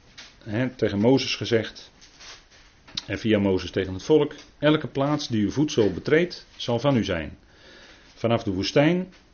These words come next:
en de Libanon, vanaf de rivier, de rivier de Uifraat, tot aan de zee in het westen, zal uw gebied zich uitstrekken." Hè, dus dat is, ehm, er staat, eh, letterlijk, eh, de achterste zee.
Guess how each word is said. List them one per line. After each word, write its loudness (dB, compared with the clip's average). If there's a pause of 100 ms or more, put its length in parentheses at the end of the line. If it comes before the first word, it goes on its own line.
(120)
en 0
de 4
Libanon, 4 (120)
vanaf -4
de 0
rivier, 0
de -2
rivier 0
de 2
Uifraat, -4
tot -2
aan -4
de -2
zee 2
in -4
het -2
westen, -6 (460)
zal 0
uw 0
gebied -2
zich -6
uitstrekken." -2 (1300)
Hè, 0
dus 0
dat 2
is, 0
ehm, 4 (1120)
er -4
staat, -4
eh, 6
letterlijk, 0 (120)
eh, -6 (260)
de -6
achterste -6
zee. 0